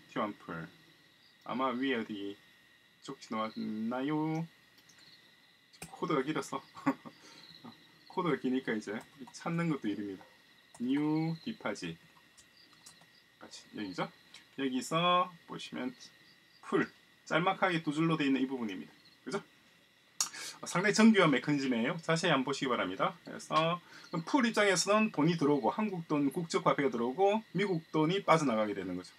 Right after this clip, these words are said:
그죠? 그러니까 전 세계에서 어떻게 되나요? 전 세계의,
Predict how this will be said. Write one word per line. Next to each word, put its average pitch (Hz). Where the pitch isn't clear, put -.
그죠? 196
그러니까 190
전 214
세계에서 190
어떻게 151
되나요? 151
전 185
세계의, 175